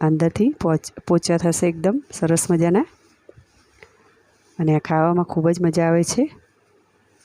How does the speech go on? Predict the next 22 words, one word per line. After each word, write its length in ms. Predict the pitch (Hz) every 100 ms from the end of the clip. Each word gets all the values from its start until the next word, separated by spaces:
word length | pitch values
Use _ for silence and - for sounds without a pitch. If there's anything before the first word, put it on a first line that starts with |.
| _ _ _ _ _ _ - - - -
અહીંયા 160 | 156
બીજા 260 | 147 156 175
પણ 200 | - 175
આપણે 340 | 165 - 185
તળી 300 | 233 - 156
લઈશું. 480 | 165 165 165 214 330 - - _ _ _ _ _ _ _ _ _ _ _ _ _ - - - _
તો 80 | -
અહીં 140 | 175
એક 80 | 180
તપેલીમાં 500 | - 180 185 180 170
એક 140 | 170 185
કપ 140 | 175 160
દૂધ 240 | 160 165
લીધું 240 | 185 180 180
છે. 140 | 208
તેની 240 | 196 170 160
અંદર 180 | 156
બે 160 | 151 165
ચમચી 320 | 165 156 170
ખાંડ, 300 | 160 165 180
ચપટી 480 | 196 170 - - 156
ઇલાયચી 480 | 151 160 175 - 220